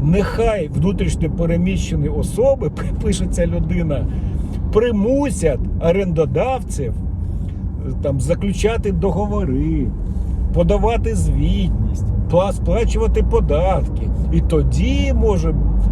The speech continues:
вони і отримують свою компенсацію. Уявіть, який цинізм. Тобто само Міністерство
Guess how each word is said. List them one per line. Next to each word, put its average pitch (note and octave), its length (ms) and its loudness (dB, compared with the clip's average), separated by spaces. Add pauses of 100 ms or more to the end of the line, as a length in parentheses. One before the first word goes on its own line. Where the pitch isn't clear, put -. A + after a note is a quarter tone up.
(140)
вони E3 480 2
і D#3 80 4
отримують F3+ 640 2
свою D#3 480 0 (280)
компенсацію. - 840 0 (1120)
Уявіть, A#3+ 360 0
який - 220 2
цинізм. - 680 2 (840)
Тобто G#3+ 260 2
само A3 640 2
Міністерство F3+ 1040 2